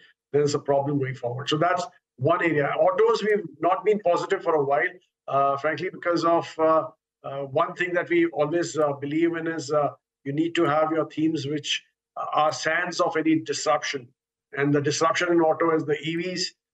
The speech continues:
and we don't expect that to go away. In fact, uh, now we're talking about, uh, hybrids and hydrogen playing havoc with the I C E, uh, space as such. So it's obvious that, uh, there'll be a lot of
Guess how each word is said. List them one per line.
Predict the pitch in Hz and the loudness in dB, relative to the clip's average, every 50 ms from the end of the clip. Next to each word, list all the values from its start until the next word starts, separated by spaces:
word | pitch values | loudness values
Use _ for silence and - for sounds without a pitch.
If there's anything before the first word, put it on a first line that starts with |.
| _ _ | _ _
and | - 139 143 147 147 147 | -2 0 2 2 4 4
we | 156 156 | 4 4
don't | 147 160 165 170 170 160 | 2 2 2 2 2 2
expect | 147 - - - 170 160 143 131 | 0 -2 -4 -4 -4 -4 -2 -2
that | 151 156 170 165 - - | -2 -2 -2 -2 0 -2
to | 175 151 | -2 0
go | 135 160 160 160 | -2 0 2 2
away. | 160 170 170 165 | 2 4 2 2
In | 160 - | 2 2
fact, | 156 156 156 151 - - | 0 -2 -2 -4 -2 0
uh, | 151 147 147 139 | 0 2 2 0
now | 139 147 147 156 | 0 0 0 0
we're | 151 156 147 | 0 0 -2
talking | 147 147 143 147 160 | -2 -2 -2 0 -2
about, | 156 151 151 151 147 143 147 - | 0 0 2 2 2 0 -2 -4
uh, | 139 135 131 123 - _ _ _ _ _ - | -6 -6 -6 -8 -10 _ _ _ _ _ -4
hybrids | 135 151 151 147 156 151 | -2 -2 -2 -2 -2 -2
and | 156 147 127 | -2 -2 -2
hydrogen | 143 147 147 151 170 170 170 180 165 127 | -2 -2 -2 -2 -2 0 0 -2 -2 -2
playing | 156 160 160 151 147 | 0 0 0 0 0
havoc | 135 139 143 147 147 143 143 | 0 0 0 0 -2 -2 -2
with | 147 139 135 | -2 -2 0
the | 147 143 139 139 135 - _ _ _ _ _ - | 0 0 2 0 0 -4 _ _ _ _ _ -4
I | 143 | -2
C | 147 - 160 160 | -2 -2 -4 -6
E, | 160 160 175 185 180 165 143 127 - - | -6 -6 -4 0 2 2 2 2 0 -2
uh, | 135 135 135 | -2 -2 0
space | 131 - - - 165 156 156 - | -2 -4 -4 0 0 0 2 2
as | 143 139 - | 0 0 0
such. | 147 143 - - - _ | 0 -2 -2 -6 -18 _
So | _ - 170 | _ -2 -2
it's | 170 170 180 | 0 2 2
obvious | 170 175 165 202 196 - | 2 2 2 2 2 2
that, | 185 180 175 165 - - - 180 | 2 0 0 -2 -4 -4 -2 0
uh, | 165 160 | 2 2
there'll | 160 160 160 156 | 2 2 2 2
be | 165 | 2
a | 165 | 2
lot | 156 160 175 185 190 190 | 2 2 4 4 4 2
of | 185 190 | 0 -4